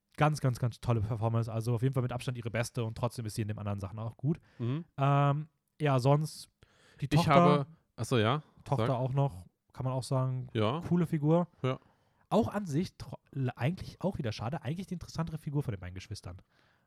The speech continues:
Speaker 2: Ja,
Speaker 1: Also
Speaker 2: weil sie, weil sie unter mehr, äh, Druck und Konflikt eigentlich auch stand als er, weil er ist ja einfach nur von zu Hause weggelaufen, nachdem er krass war.
Speaker 1: Ja, und auch, weil sie ja auch so ein bisschen z-, immer wieder so ein bisschen zwischen den Seiten steht. Also du
Speaker 2: Ja,
Speaker 1: merkst
Speaker 2: ja.
Speaker 1: ja bei ihr, sie ist irgendwie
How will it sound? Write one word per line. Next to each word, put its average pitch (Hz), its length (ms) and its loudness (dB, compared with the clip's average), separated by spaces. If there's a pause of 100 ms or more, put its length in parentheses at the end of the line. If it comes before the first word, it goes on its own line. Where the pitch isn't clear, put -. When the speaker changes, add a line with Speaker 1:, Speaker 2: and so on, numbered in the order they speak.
(280)
Speaker 2:
Ja, 113 140 8
Speaker 1:
Also 117 180 2
Speaker 2:
weil 113 120 6
sie, 127 260 0
weil 120 140 4
sie 127 140 -2
unter 120 260 -2
mehr, 113 1200 0
äh, 104 40 -4
Druck 107 280 -6
und 110 140 -6
Konflikt - 520 -4
eigentlich 95 360 -6
auch 95 100 -8
stand 87 480 -6
als 95 300 -2
er, 98 260 0
weil 95 140 -2
er 110 100 2
ist 110 100 -2
ja 104 60 -2
einfach 101 160 -6
nur 113 100 -2
von 113 100 -6
zu 107 120 -4
Hause 104 140 -2
weggelaufen, 95 400 -2
nachdem 98 260 -4
er 92 80 -2
krass - 300 -6
war. 104 280 -2
Speaker 1:
Ja, 120 220 0
und 135 240 -2
auch, 127 200 -4
weil 127 140 2
sie 117 140 -4
ja 120 120 -2
auch 120 140 -6
so 123 120 -6
ein 117 80 -4
bisschen 117 520 -2
z-, - 340 -16 (160)
immer 135 200 -2
wieder 139 160 2
so 123 80 -2
ein 131 40 -2
bisschen 131 180 -6
zwischen 139 240 -4
den 123 60 -4
Seiten 110 280 -4
steht. 107 220 -12
Also 113 140 -4
du 110 60 4
Speaker 2:
Ja, 107 80 6
Speaker 1:
merkst 156 220 6
Speaker 2:
ja. - 40 6
Speaker 1:
ja 151 40 4
bei 147 80 2
ihr, 151 180 4
sie 139 160 0
ist 143 200 -4
irgendwie 135 420 0